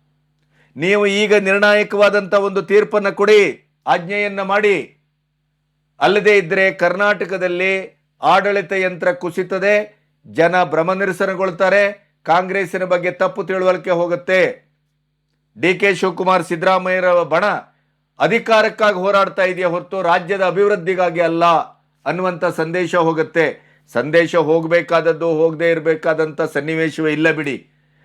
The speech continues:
ಸ-, ಸಂಪೂರ್ಣವಾಗಿ ಆಡಳಿತ ಯಂತ್ರ ಸ್ಥಗಿತಗೊಂಡಿದೆ, ಅಭಿವೃದ್ಧಿ ಕಾರ್ಯ ಸ್ಥಗಿತಗೊಂಡಿದೆ. ಜನ ಇರುವಂಥ ಒಂದು ಕರ್ನಾಟಕ, ಅದು ಐ ಟಿ ಬಿ ಟಿ ಸಿಟಿ, ಭಾರತ ದೇಶದಲ್ಲಿಯೇ ಅತ್ಯಂತ ಸಮೃದ್ಧ ಮತ್ತು ಪವರ್‌ಫುಲ್ ಆದಂಥ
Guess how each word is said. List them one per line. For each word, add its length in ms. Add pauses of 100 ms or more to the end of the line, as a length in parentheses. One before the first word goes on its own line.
(420)
ಸ-, 300
ಸಂಪೂರ್ಣವಾಗಿ 840
ಆಡಳಿತ 440
ಯಂತ್ರ 380
ಸ್ಥಗಿತಗೊಂಡಿದೆ, 1080 (800)
ಅಭಿವೃದ್ಧಿ 560
ಕಾರ್ಯ 320
ಸ್ಥಗಿತಗೊಂಡಿದೆ. 1080 (500)
ಜನ 280
ಇರುವಂಥ 560
ಒಂದು 320
ಕರ್ನಾಟಕ, 640 (680)
ಅದು 280
ಐ 100
ಟಿ 160
ಬಿ 180
ಟಿ 180
ಸಿಟಿ, 640 (360)
ಭಾರತ 460
ದೇಶದಲ್ಲಿಯೇ 1080 (260)
ಅತ್ಯಂತ 540
ಸಮೃದ್ಧ 600
ಮತ್ತು 380
ಪವರ್‌ಫುಲ್ 600
ಆದಂಥ 400